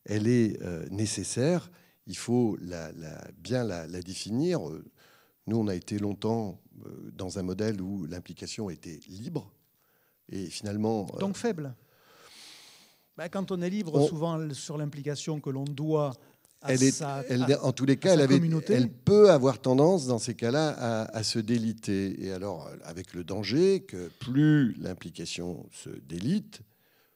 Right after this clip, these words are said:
Speaker 1: plus la nature ayant horreur du vide, elle est remplacée,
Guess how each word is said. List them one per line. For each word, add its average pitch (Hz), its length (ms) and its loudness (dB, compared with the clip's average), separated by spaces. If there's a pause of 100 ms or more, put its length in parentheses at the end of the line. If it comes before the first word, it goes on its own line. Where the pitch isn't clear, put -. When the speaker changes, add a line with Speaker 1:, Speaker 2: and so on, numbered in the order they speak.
(180)
Speaker 1:
plus 156 540 4
la 95 100 -4
nature 104 360 -4
ayant 98 220 -4
horreur 85 300 -8
du 113 140 0
vide, 156 460 2 (260)
elle 92 160 -8
est 95 60 -4
remplacée, 135 840 2